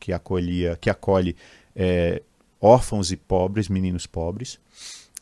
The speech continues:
ele chegou pra minha mãe e disse, pra minha avó e disse, "Olha, se a senhora quiser, eu tenho um casal de italianos que pode assumi-lo.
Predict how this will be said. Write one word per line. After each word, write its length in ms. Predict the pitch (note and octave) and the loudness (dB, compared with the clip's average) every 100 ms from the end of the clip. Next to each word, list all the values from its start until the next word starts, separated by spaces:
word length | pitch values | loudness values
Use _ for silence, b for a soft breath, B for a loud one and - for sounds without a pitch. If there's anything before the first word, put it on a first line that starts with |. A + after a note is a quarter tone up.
| - | 0
ele 800 | G2+ G2 G2+ G2 F#2+ F#2 F2+ - _ _ _ _ | 0 2 2 2 2 0 -4 -8 _ _ _ _
chegou 320 | - C3+ B2+ | -4 0 0
pra 200 | G3+ B2 | 0 -2
minha 360 | G2+ G2+ G2 F2+ | -2 -4 -4 -4
mãe 240 | F2 G2+ | -4 -4
e 20 | G2+ | -6
disse, 520 | F2 F2 - F#2 F2 - _ - | -6 -8 -8 -10 -12 -14 _ -4
pra 120 | G2 | 0
minha 140 | F#2+ | 0
avó 200 | E2 G2 | 2 0
e 40 | G2+ | 0
disse, 280 | F2+ - | -2 0
"Olha, 240 | A2 F2 D#2+ b b b b | 2 2 -2 b b b b
se 100 | - | -6
a 40 | |
senhora 200 | - B2 | -4 -4
quiser, 520 | B2+ A2+ F2 F2 G2+ B2 _ _ _ - | -2 -2 -2 -2 -4 -10 _ _ _ -10
eu 80 | G2+ | -2
tenho 160 | E3+ | -2
um 60 | F#3+ | 0
casal 520 | G#2 F2 F2 D#2+ D#2+ - | -2 -2 -2 -4 -6 -12
de 100 | - | -14
italianos 420 | D#2+ F2 F2 G2 G#2+ | -8 -4 -2 -4 -4
que 100 | - | -6
pode 400 | - A2+ G2 E2+ | 0 0 0 -4
assumi-lo. 440 | - E2+ E2 - | -10 -12 -12 -16